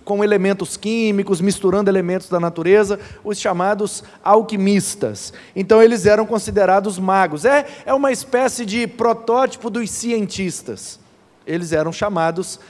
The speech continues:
de magos, mas não é ma-, magos no sentido de fazer magia, tipo Harry Potter, magia negra e outros tipos de magia não, tá bom, gente? Era chamado de magia, mas era como se fosse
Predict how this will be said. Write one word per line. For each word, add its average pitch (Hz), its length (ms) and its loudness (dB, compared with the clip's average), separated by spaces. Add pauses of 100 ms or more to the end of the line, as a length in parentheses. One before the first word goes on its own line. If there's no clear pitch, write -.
(140)
de 170 140 -4
magos, 175 420 2
mas 180 200 0
não 196 120 -2
é 214 80 4
ma-, 226 400 2
magos 202 580 2 (220)
no 196 80 -4
sentido 208 360 -4
de 208 80 -4
fazer 196 400 2
magia, 190 760 -2 (240)
tipo 196 260 -6
Harry 175 220 2
Potter, 170 880 0 (180)
magia 165 380 0
negra 151 800 0
e 151 160 -2
outros 165 560 -4 (180)
tipos 160 280 -8
de 156 80 -4
magia 143 440 -2
não, 113 160 -6
tá 104 140 -12
bom, 190 220 2
gente? 117 340 -6 (340)
Era 180 640 2
chamado 185 600 0
de 170 100 -6
magia, 170 520 0
mas 196 260 0
era 190 180 4
como 196 200 -4
se - 80 -10
fosse 220 360 0